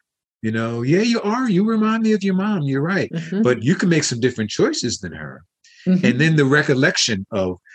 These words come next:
Speaker 1: you know, "I remember when your mom was such an artistic person and your
Speaker 2: Mm-hmm.
Speaker 1: dad, he was so athletic." Bringing up, 'cause you see, that's the strength of kinship care. You have the memories.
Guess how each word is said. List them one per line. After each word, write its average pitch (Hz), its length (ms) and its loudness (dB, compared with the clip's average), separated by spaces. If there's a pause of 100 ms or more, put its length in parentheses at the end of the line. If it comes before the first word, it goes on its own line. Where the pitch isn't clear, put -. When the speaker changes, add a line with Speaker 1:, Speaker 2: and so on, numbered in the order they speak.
(140)
Speaker 1:
you 120 100 -2
know, 135 160 2
"I 120 140 0
remember 113 400 2
when 139 100 0
your 127 140 -4
mom 127 240 -2
was 113 120 -2
such - 220 -2
an 113 80 -2
artistic 113 580 -6
person 110 440 -4
and 90 120 -8
your 90 120 -2
Speaker 2:
Mm-hmm. 98 200 0
Speaker 1:
dad, 104 120 -2
he 101 100 -4
was 98 160 -6
so 101 240 -2
athletic." 107 520 -2 (280)
Bringing 143 320 0
up, 139 100 2
'cause 135 220 0
you 135 80 2
see, 143 160 4
that's 135 240 2
the 139 80 0
strength 139 380 2
of 107 100 -4
kinship 123 440 -2
care. 110 180 2 (200)
You 135 440 2
have 110 340 -2
the 98 140 -10
memories. 85 680 -10